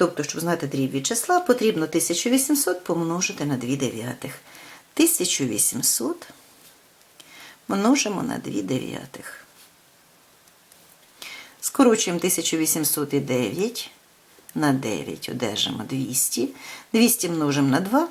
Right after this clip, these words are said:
чотириста гектарів. Зорано першого дня. Друге завда-, друга дія.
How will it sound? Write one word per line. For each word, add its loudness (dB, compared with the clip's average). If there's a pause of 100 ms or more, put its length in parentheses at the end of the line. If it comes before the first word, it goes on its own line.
(280)
чотириста 2 (280)
гектарів. 0 (1200)
Зорано 6
першого 0
дня. -4 (2000)
Друге 6
завда-, 2
друга 0
дія. -4